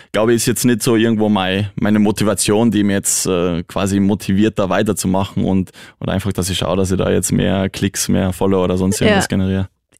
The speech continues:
Speaker 2: Für dich ist eigentlich dein Hobby zu Beruf geworden. Ist es für dich auch noch manchmal Arbeit oder ist es für dich immer noch so das, was du liebst einfach?
Speaker 1: Ich mein, klar, mein Hobby ist mein Beruf,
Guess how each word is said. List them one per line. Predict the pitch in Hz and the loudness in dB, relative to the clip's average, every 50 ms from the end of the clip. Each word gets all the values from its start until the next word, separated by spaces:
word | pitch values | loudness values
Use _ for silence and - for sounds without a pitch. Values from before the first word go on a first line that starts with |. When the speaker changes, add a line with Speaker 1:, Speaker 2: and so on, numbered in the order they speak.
| - - - | -20 -12 -2
Speaker 2:
Für | - 240 | 0 2
dich | 226 262 277 | 4 4 4
ist | 311 277 269 | 4 2 2
eigentlich | 302 - - | 0 0 0
dein | - 240 233 208 190 | 0 -2 -2 0 2
Hobby | 202 180 202 262 269 285 | 2 2 4 2 2 2
zu | - - 214 | 2 0 0
Beruf | 208 214 202 - 214 214 - | 0 2 2 4 2 2 2
geworden. | - 247 220 208 185 - - 196 247 311 453 - _ - - - - - _ _ _ _ - | -2 0 0 2 2 2 2 2 2 2 0 -2 _ -20 -20 -20 -20 -20 _ _ _ _ -2
Ist | 240 226 | 2 2
es | 320 339 - | 2 2 2
für | - 240 | 2 2
dich | 285 - - | 2 4 2
auch | 135 240 | 2 2
noch | 262 226 - | 2 2 2
manchmal | - 180 190 202 220 - 208 180 - | 2 2 2 2 2 2 2 2 2
Arbeit | - 170 185 233 302 330 339 349 339 | 0 0 2 2 2 2 2 2 2
oder | 285 277 | 2 2
ist | 269 277 | 2 2
es | 285 277 - | 2 -2 0
für | - 262 | 0 2
dich | 247 247 - - | 2 2 2 2
immer | - 220 220 | 2 2 4
noch | 220 214 208 220 | 4 4 2 2
so | - - 220 202 196 202 208 - | 0 0 0 2 2 2 0 0
das, | - 196 208 - | -2 -2 0 -2
was | 202 - | -4 -2
du | - 190 | 0 0
liebst | 185 175 - - - - - - | 0 0 0 -2 -6 -8 -8 -6
einfach? | - - 208 208 - - - _ _ _ _ _ _ _ _ _ _ _ _ _ _ - | -2 -2 -2 -2 -4 -6 -6 _ _ _ _ _ _ _ _ _ _ _ _ _ _ 0
Speaker 1:
Ich | 139 | 2
mein, | 175 185 175 | 4 4 4
klar, | - 151 147 151 156 165 170 151 127 - - - _ - | 2 2 2 2 2 2 2 2 0 -2 -6 -8 _ -4
mein | - 123 135 135 | 0 2 4 4
Hobby | 135 135 156 165 165 165 | 4 4 4 4 4 4
ist | 160 147 135 | 2 2 2
mein | 139 135 127 123 123 120 110 | 0 0 2 2 0 0 0
Beruf, | - 117 110 131 160 202 226 - - - - | 0 0 0 2 0 0 0 -2 -6 -16 -20